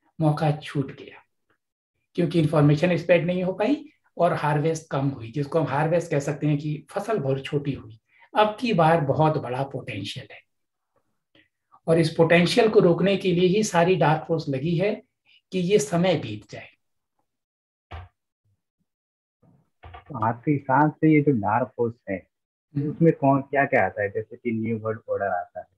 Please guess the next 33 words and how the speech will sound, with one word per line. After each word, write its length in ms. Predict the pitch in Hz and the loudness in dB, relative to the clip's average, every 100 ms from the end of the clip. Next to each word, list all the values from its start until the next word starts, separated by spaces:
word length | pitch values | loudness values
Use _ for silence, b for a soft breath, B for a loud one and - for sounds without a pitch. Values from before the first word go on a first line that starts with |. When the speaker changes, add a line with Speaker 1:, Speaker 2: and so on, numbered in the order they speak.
| _ | _
Speaker 2:
ठीक 140 | 117 151 | -4 0
है? 60 | |
Speaker 1:
हम्म। 140 | 135 - _ _ _ _ _ 123 | 0 -4 _ _ _ _ _ -10
Speaker 2:
उसके 240 | - 151 | -2 2
बारे 220 | 131 135 | 4 4
में 140 | 139 135 | 4 4
भी 160 | 135 | 2
आप 160 | 127 127 131 | 2 0 -2
थोड़ा 120 | 127 | -2
बताएंगे? 520 | 113 113 117 120 117 120 _ _ _ _ _ _ _ _ _ _ _ _ _ - | -4 -6 -8 -10 -12 -16 _ _ _ _ _ _ _ _ _ _ _ _ _ -8
Speaker 1:
न्यू 160 | 202 247 | -2 -2
वर्ल्ड 280 | 240 240 240 | 0 0 0
order, 480 | 185 190 226 277 - _ _ _ 135 | 0 2 2 0 -2 _ _ _ 2
वन 240 | 175 220 | 4 4
वर्ल्ड 240 | 220 208 214 | 4 2 4
order, 480 | 185 185 220 214 - _ _ | 4 4 2 -2 -10 _ _
agenda 380 | - 165 180 190 | -2 0 2 2
टू 240 | 185 190 175 | 0 -2 -4
थाउजेंड 440 | 165 160 165 - | -2 0 -2 -4
थर्टी, 440 | 147 143 208 226 - - | -4 -4 -8 -10 -12 -2
ये 100 | 165 | 0
सारी 320 | 151 151 160 | 2 2 2
एक 340 | 180 - 151 156 | 0 0 0 0
ही 100 | 147 | -2
बातें 300 | - - 107 | -4 -12 -14
हैं, 220 | 127 - _ 170 | -14 -16 _ 0
एक 180 | 185 | 2
ही 120 | - 160 | 2 -2
बात 260 | 135 127 | -2 -4
के 260 | - 240 - | -4 -4 -2
अलग-अलग 520 | 139 147 147 135 127 | 0 2 2 2 2
नाम 280 | 120 117 147 | -2 -4 -4
हैं। 220 | 175 285 | -2 -2